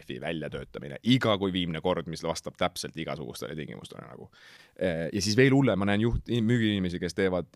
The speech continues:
teen igaks juhuks kolm tükki, et, et saadan talle kõik kolm, vaatame, millised ta sealt välja sorteerib, eks ju. Ja siis sa veedad kaks tundi tegemas pakkumist, kui sa oleks võinud ta telefoni otsa võtta, kolmekümne sekundiga pildi ette saada, küsida ta käest need küsimused ära ja sa võiksid talle juba telefonis öelda, et kuule, ma r-,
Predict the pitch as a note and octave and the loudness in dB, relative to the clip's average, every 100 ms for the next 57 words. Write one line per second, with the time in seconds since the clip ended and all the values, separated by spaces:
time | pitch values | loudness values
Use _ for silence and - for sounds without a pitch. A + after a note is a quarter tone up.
0 | - D#3 F3 D3 B2 C3 E3+ B2+ C#3+ - | 0 4 4 4 2 4 6 6 2 0
1 | F#2+ E2+ - F2+ - C3+ A#2 G2 B2+ B2 | -2 -2 -2 -2 2 2 4 2 2 2
2 | - C#3 E2+ C#2+ D#2+ _ _ - A2+ G2+ | 4 4 4 -4 -8 _ _ 4 4 4
3 | F#2 F#2+ E2 E2+ F2+ G#2 G2 F2 E2 F#2+ | 0 2 0 -2 2 4 4 0 0 0
4 | D#2+ D2+ D#2 C2+ E2+ - - - _ - | 0 -4 -8 -8 -10 -12 -20 -20 _ -2
5 | F#2+ G#2 G#2+ G2+ F2 - A#2 - A2 F#2 | 2 4 6 6 2 0 0 2 2 2
6 | E2 F2+ E2+ - C3+ G2 E2+ - E2+ E2 | 0 -2 -2 0 0 -2 -6 -4 -4 -2
7 | G2 F#2+ F2 - B2+ C3 F#2 G2+ - F#2 | -2 -2 -2 0 2 2 0 -4 -4 -6
8 | F2 - D#2+ B2 C3+ F#2+ F2 A#2+ - F2+ | -6 -6 2 4 4 2 0 0 0 -2
9 | D#2+ E2+ A#2 F#2 F#2+ - E2 D#2+ D2 C2 | -2 0 0 0 -2 -2 -8 -4 -4 -2
10 | D#2 E2+ - - - A#2 G#2+ G2 F2 E2+ | -2 -4 -8 -18 -4 -2 2 2 0 -2
11 | G2+ - B2+ A#2 E2+ F2 A#2 F2+ E2+ - | -4 -2 0 0 -2 0 2 2 0 -6
12 | - - F#2+ G2 F#2+ F2+ F2+ F2+ A#2 B2 | -16 -6 -2 -2 0 0 2 4 4 4
13 | - F2 F2+ A#2+ F#2 D2 D#2+ G#2 F#2 D#2+ | 2 0 4 4 4 -2 -4 0 2 2
14 | E2 | -2